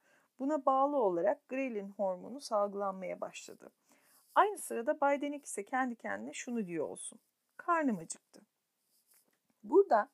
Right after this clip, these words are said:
hem hekimlerin hem de Bay Denek'in ifadesi Spinozacı öğretide bir ve aynı gerçekliğin ifi-,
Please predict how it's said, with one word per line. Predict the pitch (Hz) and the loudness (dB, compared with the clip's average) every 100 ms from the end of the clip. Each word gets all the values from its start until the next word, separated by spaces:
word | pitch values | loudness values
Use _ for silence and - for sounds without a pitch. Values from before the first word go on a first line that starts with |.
| _ _ _ _ | _ _ _ _
hem | 277 339 | 0 0
hekimlerin | 269 - 202 185 175 277 _ _ _ - | -6 -6 -6 -6 -6 -8 _ _ _ -6
hem | 254 | 2
de | 254 208 | 2 6
Bay | 202 226 | 4 2
Denek'in | 247 247 302 320 | -4 -10 -12 -14
ifadesi | - 185 165 175 - 370 - _ _ | 0 2 2 -2 -8 -10 -10 _ _
Spinozacı | - - 277 294 240 190 - - | -20 -10 -6 -4 -6 -8 -10 -4
öğretide | 226 240 240 - 208 302 - _ _ - | -2 -2 -6 -14 -8 -8 -8 _ _ -6
bir | 285 285 | -4 -2
ve | 240 | -2
aynı | - 247 269 233 | 0 0 0 -4
gerçekliğin | 208 202 - 214 - 269 | -4 -6 -6 -16 -14 -14
ifi-, | - 233 - | -12 -12 -10